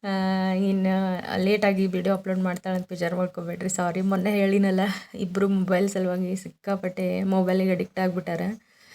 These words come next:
ಆ, ಬಿಡಿಸ್ಬೇಕಂತ ಟ್ರೈ ಮಾಡಿದ್ರೂ ನನ್ನ ಕೈಲಿ ಸಾಧ್ಯ ಆಗೋಲ್ತು. ನಾವಿಬ್ರೇ ಅಲ್ಲ ಮನೆಯೊಳಗೆ, ಇನ್ನೊಬ್ರು ಯಾರೇ ಇದ್ರೆ, ದೊಡ್ಡೋರು ಯಾರೇ ಇದ್ರೆ ಮನೆಯೊಳಗೆ ಹುಡುಗರಿಗೆ ನೋಡ್ಕೊಳ್ಳೋರು, ಆ, ಏನು ಅನ್ನಿಸ್ತಿರ್ಲಿಲ್ಲ. ಆ, so ನಾವಿಬ್ರೇ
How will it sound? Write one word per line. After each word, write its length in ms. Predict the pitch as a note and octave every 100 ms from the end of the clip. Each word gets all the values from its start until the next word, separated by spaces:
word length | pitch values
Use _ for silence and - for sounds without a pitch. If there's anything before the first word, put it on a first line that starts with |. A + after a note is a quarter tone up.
| - - _
ಆ, 140 | G#3 G#3
ಬಿಡಿಸ್ಬೇಕಂತ 680 | G3 A3 G#3+ G#3+ G#3+ G#3 G3+ G3
ಟ್ರೈ 220 | F#3+ F#3+
ಮಾಡಿದ್ರೂ 400 | G3 F#3+ F#3+ F#3+
ನನ್ನ 360 | F#3+ F#3+ F#3 F3
ಕೈಲಿ 260 | F3 F3
ಸಾಧ್ಯ 340 | F3+ F3 D#3+ F3
ಆಗೋಲ್ತು. 360 | E3+ E3+ E3
ನಾವಿಬ್ರೇ 500 | F#3+ G3 G#3 F3 A#3
ಅಲ್ಲ 260 | A3+ G3+ G3+
ಮನೆಯೊಳಗೆ, 760 | G3 F#3 F#3+ F#3+ F3+ F#3 F#3 -
ಇನ್ನೊಬ್ರು 360 | G3 G#3+ G3
ಯಾರೇ 280 | F#3 F#3 G3
ಇದ್ರೆ, 220 | F3+ F#3 F#3+ F#3+ F#3 -
ದೊಡ್ಡೋರು 320 | G3+ F#3+ G#3
ಯಾರೇ 280 | F#3 F3+ F3+
ಇದ್ರೆ 180 | F3 F3+
ಮನೆಯೊಳಗೆ 460 | F#3 F3 F3+ F3+ F#3
ಹುಡುಗರಿಗೆ 460 | - - F3 F3+
ನೋಡ್ಕೊಳ್ಳೋರು, 720 | E3+ E3 D#3+ F3+ F3 F#3 G3 - _ _ _ -
ಆ, 180 | F#3+ G3
ಏನು 260 | F#3+ G3+ G3+
ಅನ್ನಿಸ್ತಿರ್ಲಿಲ್ಲ. 540 | F#3 F#3 F#3+ F3+ F3+ G3 - _ _ - -
ಆ, 260 | F#3+ F#3
so 240 | F#3 F#3 F#3+
ನಾವಿಬ್ರೇ 600 | F#3 F#3+ F#3 G3+ G#3+